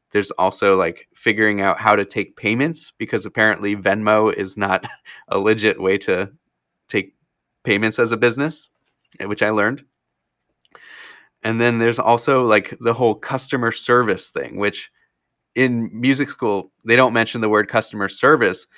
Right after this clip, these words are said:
but I realized that I needed to learn about customer service because I was working with a hundred fifty brides and grooms, all of whom wanted different things in their music. Like, they don't all wanna walk down the aisle to the same music.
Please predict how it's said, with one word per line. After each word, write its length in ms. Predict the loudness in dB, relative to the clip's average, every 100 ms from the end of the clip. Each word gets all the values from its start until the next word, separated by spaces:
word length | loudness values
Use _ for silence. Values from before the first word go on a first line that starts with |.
| -20 _ _
but 120 | 2
I 60 | 4
realized 440 | 4 6 6 6
that 100 | 4 4
I 100 | 2
needed 260 | 0 -4
to 100 | -2
learn 260 | 2 4 4
about 240 | 2 0 0
customer 400 | -2 -4 -8 -6
service 460 | 2 2 2 -2
because 300 | -4 -4 -4
I 120 | 0 0
was 180 | -2
working 420 | 0 0 2 -2 -2
with 160 | -4 -4
a 60 |
hundred 440 | -4 -4 -4 -6 -6
fifty 360 | -8 -6 -8
brides 380 | 0 4 6 4
and 140 | -6 -6
grooms, 580 | -2 0 -2 -6 -12 _ _ -20 _ _ _ 6
all 220 | 8 8
of 120 | 4
whom 240 | 0 -4 0
wanted 340 | 0 0 -2
different 360 | -2 -2 -2 -6
things 480 | -4 -2 -2 -6 -6
in 120 | -4
their 120 | -2 0
music. 420 | 0 0 -2 -2
Like, 140 | -2
they 80 | 2
don't 160 | 4 6
all 140 | 4
wanna 200 | 2 0
walk 260 | 0 -2 0
down 200 | -2 -2
the 80 |
aisle 160 | -2 -2
to 100 | -4
the 100 | -8
same 280 | -4 -4 -4
music. 500 | -6 -4 -2 -4 -4